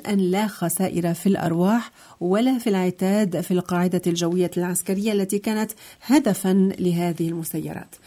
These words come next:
وزير الخارجية الإيراني حسين أمير عبد اللهيان قال إن طائرات مسيرة صغيرة استهدفت قاعدة في أصفهان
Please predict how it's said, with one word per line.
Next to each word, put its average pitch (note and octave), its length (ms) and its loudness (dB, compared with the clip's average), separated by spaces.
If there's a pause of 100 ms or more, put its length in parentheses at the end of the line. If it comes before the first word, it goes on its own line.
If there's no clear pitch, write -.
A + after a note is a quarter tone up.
(360)
وزير A#3 320 6
الخارجية F#3 500 4
الإيراني F3+ 420 2
حسين F#3 340 0
أمير F3 260 0
عبد E3 180 -6
اللهيان F3 420 0
قال A3+ 420 0 (260)
إن G3 140 4
طائرات F3+ 480 0
مسيرة F3+ 540 2
صغيرة G3+ 420 4
استهدفت G#3+ 560 2 (300)
قاعدة F#3 580 4
في - 240 -2
أصفهان F#3 540 0